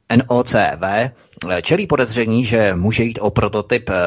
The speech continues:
biotechnologické zbraně zaměřené prioritně na čínské muže, rozumějí čínské vojáky. Potvrzuje to studie šesti výzkumníků publikovaný na serveru americké biotechnologické rabo-, laboratoře Cold Spring Harbor Laboratory v New Yorku.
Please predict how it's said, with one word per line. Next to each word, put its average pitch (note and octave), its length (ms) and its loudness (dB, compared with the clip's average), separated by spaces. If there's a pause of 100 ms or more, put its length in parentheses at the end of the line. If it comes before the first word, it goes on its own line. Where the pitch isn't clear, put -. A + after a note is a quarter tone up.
(200)
biotechnologické A2+ 1160 0
zbraně G2 440 -2
zaměřené G2 520 -2
prioritně C3+ 600 -2
na C3+ 160 -2
čínské A#2+ 560 0
muže, A#2+ 320 0 (260)
rozumějí A2+ 500 0
čínské F#2+ 480 -2
vojáky. F#2 680 -2 (380)
Potvrzuje A2+ 440 4
to B2 120 0
studie A2+ 360 2
šesti A#2+ 320 -2
výzkumníků A2 680 2
publikovaný A2+ 600 2
na A2 120 2
serveru A2 580 2
americké G#2+ 500 2
biotechnologické G#2+ 1000 0
rabo-, G2+ 320 0
laboratoře G#2 640 0
Cold A2+ 160 0
Spring A2+ 320 2
Harbor G#2 280 0
Laboratory F#2 800 -2
v E2+ 300 0
New G2+ 180 2
Yorku. A2+ 420 2